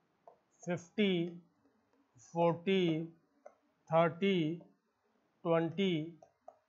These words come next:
टेन, फ़ाइव, फ़ोर, थ्री, टू, वन। और हमारा assumption क्या होगा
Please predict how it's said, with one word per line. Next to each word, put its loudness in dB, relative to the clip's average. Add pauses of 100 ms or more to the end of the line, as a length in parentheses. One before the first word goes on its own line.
(220)
टेन, 4 (1000)
फ़ाइव, 4 (120)
फ़ोर, 0
थ्री, -4 (180)
टू, -4 (240)
वन। 2 (1160)
और 4
हमारा 8
assumption 2
क्या 8
होगा 10